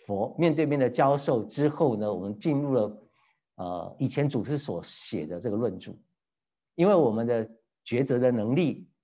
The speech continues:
经过上师认可，我们的实修的能力经过上师认可，我们可以独立来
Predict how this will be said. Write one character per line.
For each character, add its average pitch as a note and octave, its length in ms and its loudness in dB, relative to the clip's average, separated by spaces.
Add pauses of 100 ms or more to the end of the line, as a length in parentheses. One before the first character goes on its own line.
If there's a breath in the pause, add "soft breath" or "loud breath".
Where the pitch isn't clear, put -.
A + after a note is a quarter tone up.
(180)
经 D3 100 0
过 C#3+ 140 2
上 B2 200 2
师 C3 120 -2
认 B2 160 2
可， - 260 -10
我 G2+ 80 -6
们 A#2 160 0
的 A2+ 60 -2
实 - 260 -6
修 F3 160 4
的 D3 100 2
能 A2+ 220 0
力 C#3 100 2
经 B2+ 160 -4
过 B2 160 -4
上 A#2 160 0
师 B2+ 120 -4
认 B2 100 -2
可， F#2 180 -8
我 D#2 60 -8
们 G2+ 160 -6
可 D3+ 140 0
以 A2+ 80 0 (160)
独 A#2 160 -2
立 E3 180 2
来 G#2+ 320 0